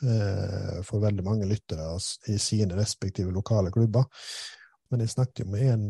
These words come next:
eh, for en del år tilbake, hvor vi snakket om det med at du må liksom finne din plass i hierarkiet. Eh, hvor er du liksom naturlig å høre hjemme henne? Fordi at du kan selvfølgelig, eh, si at, «Ok, men Egersunds I K skal bli, eh, blant de tre beste i landet.» Det er kanskje litt sånn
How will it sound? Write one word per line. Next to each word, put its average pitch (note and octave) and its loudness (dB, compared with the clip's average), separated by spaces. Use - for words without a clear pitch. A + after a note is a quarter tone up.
eh, G2 -2
for A2 -2
en A2+ 2
del A2+ 2
år G#2+ 2
tilbake, F2 -6
hvor G#2+ 2
vi G2+ 0
snakket A2 0
om G#2+ 0
det G2+ 2
med F2+ -4
at - -4
du B2+ 4
må B2+ 8
liksom G#2+ 2
finne C3 2
din F#2+ 0
plass - 0
i F2+ -2
hierarkiet. A2 2
Eh, A#2+ 2
hvor B2 6
er A2 6
du G#2 4
liksom G2+ 0
naturlig G2+ 2
å F#2 0
høre F#2+ 0
hjemme A2 2
henne? E2 -2
Fordi A2+ 0
at G2+ 0
du G#2 0
kan G2+ -2
selvfølgelig, A2 0
eh, G2 -2
si G2+ -2
at, F2 -8
«Ok, G2+ -4
men F#2+ -8
Egersunds G#2 -2
I G#2 -2
K F2 -6
skal F2+ -6
bli, F2 -12
eh, F#2 -8
blant G2 -4
de G#2 0
tre G2+ 0
beste G2+ -2
i - 2
landet.» G#2 0
Det A#2+ -2
er A#2+ -2
kanskje C3 -2
litt C3 -2
sånn A#2 2